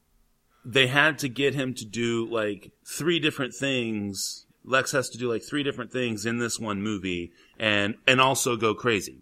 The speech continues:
And what is, and what do we get? We got a fucking wannabe Joker version of Lex Luthor in what I consider to be Jesse Eisenberg's worst fucking performance known to man.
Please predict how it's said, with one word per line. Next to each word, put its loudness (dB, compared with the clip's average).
And -2
what 4
is, 0
and -2
what 0
do -8
we -6
get? 0
We 4
got 4
a 2
fucking 0
wannabe 2
Joker 4
version 0
of -4
Lex -2
Luthor -2
in 2
what -2
I 0
consider -2
to -8
be -6
Jesse -2
Eisenberg's -4
worst -2
fucking -2
performance -6
known -4
to -12
man. -6